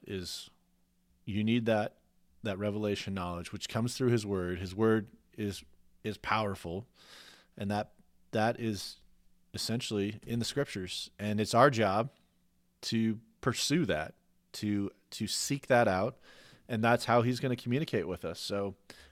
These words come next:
I don't know if, I don't know I can make a s-, stronger case <laughs> for you to start reading the Bible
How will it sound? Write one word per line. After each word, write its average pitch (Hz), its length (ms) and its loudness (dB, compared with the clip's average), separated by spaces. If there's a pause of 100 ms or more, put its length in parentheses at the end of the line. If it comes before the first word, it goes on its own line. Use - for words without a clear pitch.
I - 80 0
don't 160 160 6
know 160 180 10
if, 139 100 0 (540)
I 107 120 -4
don't 151 120 0
know 160 140 4
I 151 80 8
can 151 160 0
make 151 140 2
a 139 40 0
s-, - 140 -6 (220)
stronger 131 480 2
case 120 560 0 (520)
<laughs> - 400 -20
for - 240 -2
you 123 260 0
to 101 180 2 (640)
start 104 320 0
reading 110 240 0
the 101 80 -2
Bible 101 480 0